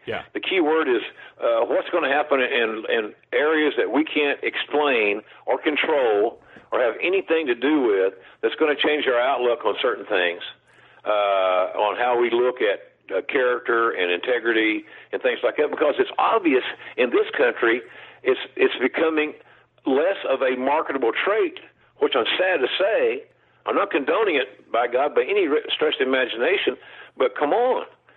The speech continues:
Speaker 2: Uh, our society that we live in here, I mean, good God Almighty, we're begging people to help, uh, donate to, uh, flood victims. We, we've got killings in this Vegas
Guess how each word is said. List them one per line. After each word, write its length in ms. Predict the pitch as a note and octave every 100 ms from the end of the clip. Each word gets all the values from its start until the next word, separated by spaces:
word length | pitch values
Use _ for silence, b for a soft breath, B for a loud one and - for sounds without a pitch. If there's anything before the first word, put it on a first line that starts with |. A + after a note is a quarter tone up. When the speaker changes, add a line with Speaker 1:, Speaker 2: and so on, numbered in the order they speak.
| b -
Speaker 2:
Uh, 80 | A#2+
our 320 | A2+ D3 E3+
society 480 | - - D#3 A3 F#3
that 60 |
we 120 | B2+
live 300 | B2+ - A3+
in 80 | C3
here, 300 | G2 D#2+ D#2 B B B B _
I 80 | A2+
mean, 140 | G#2+ - -
good 240 | - G3+ -
God 220 | E3 F#3
Almighty, 440 | B2 A#2 C3+ F3+
we're 120 | C#3+ D3
begging 360 | D3 E3+ E3
people 340 | - D#3+ E3 C#3+
to 40 |
help, 320 | B2+ C3 - -
uh, 320 | G#2+ G2 F#2+ F#2+
donate 440 | C#3+ D3 D3+ -
to, 200 | G#2+ F#2 F2+ -
uh, 60 | -
flood 300 | - C3+ E3+
victims. 420 | D3+ F3+ F3 F3 D3+
We, 200 | A2 - B B B -
we've 140 | A#2+
got 200 | A#2+ G2+ - - -
killings 440 | G3 F#3 F#3 F3
in 80 | G#2+
this 120 | G2+ - F2+
Vegas 320 | E3 F3+